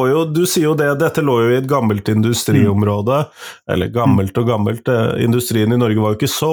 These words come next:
Speaker 1: gammel på den tiden, men det var i hvert fall et etablert
Speaker 2: Mm.
Speaker 1: industriområde. Dette var jo da antagelig typisk sett,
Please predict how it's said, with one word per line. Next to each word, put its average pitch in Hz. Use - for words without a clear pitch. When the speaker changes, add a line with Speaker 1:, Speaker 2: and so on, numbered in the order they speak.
Speaker 1:
gammel 127
på 139
den 123
tiden, 127
men 131
det 123
var 123
i 113
hvert 107
fall 113
et 113
etablert 110
Speaker 2:
Mm. 113
Speaker 1:
industriområde. 117
Dette 170
var 160
jo 139
da 120
antagelig 113
typisk 110
sett, -